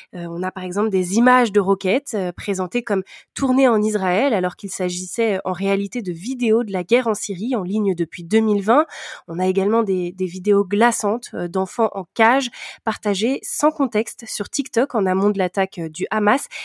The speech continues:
et réutilisées pour faire écho, euh, aux prises d'otages en cours ou tout simplement des images tirées de jeux vidéo de simulation militaire publiées comme étant de vraies vidéos. Alors certains médias, euh,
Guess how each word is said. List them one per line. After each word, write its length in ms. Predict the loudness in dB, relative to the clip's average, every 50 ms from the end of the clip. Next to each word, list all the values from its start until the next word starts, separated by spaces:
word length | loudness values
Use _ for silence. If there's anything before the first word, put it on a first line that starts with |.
| -14 -6
et 120 | -4 -4 0
réutilisées 760 | 4 4 4 4 4 2 -2 -2 -2 -2 0 0 0 0 0
pour 220 | _ -10 -14 -8
faire 180 | -4 -2 0 0
écho, 300 | 0 -2 0 2 2 2
euh, 100 | 2 0 -4
aux 100 | -8 -10
prises 320 | -8 -10 -4 -2 -2 0 2
d'otages 380 | 2 0 0 0 -4 -2 -2
en 80 | -4 -6
cours 340 | -6 -4 0 0 0 0 0 -6 -14 -14 -14 -14 -6 2
ou 160 | 4 4 4
tout 200 | 4 2 -2 -4
simplement 580 | -2 0 0 -2 0 0 0 2 2 2 2 2
des 340 | 2 2 2 2 2 2 0
images 380 | 0 2 2 2 0 -2 -4
tirées 260 | -2 -2 0 0 0 0
de 160 | 0 -2 -4
jeux 240 | -2 0 0 0 0
vidéo 420 | 0 -2 -2 0 0 0 0 -2
de 140 | -2 -4 -6
simulation 720 | -6 -4 -2 2 4 4 4 4 2 0 -2 -2 -2 -2
militaire 600 | 2 2 2 2 2 0 -2 -2 -2 0 0 -2 -4 -8 -14 -16 -16 -16 _
publiées 500 | -2 -2 -2 -2 -2 -4 -2 0 0 0
comme 220 | 0 -2 -2 -2 -2
étant 220 | -2 0 0 0
de 160 | 0 -2 -6
vraies 340 | -6 -4 -2 2 4 4 4
vidéos. 540 | 4 0 -6 -4 -2 0 0 2 2 0 0 -4 -10 -16 -16 -14 -4 0
Alors 200 | 0 0 0 0
certains 360 | 0 0 0 0 0 2 2
médias, 520 | 4 4 2 2 2 2 4 4 2
euh, 20 | 2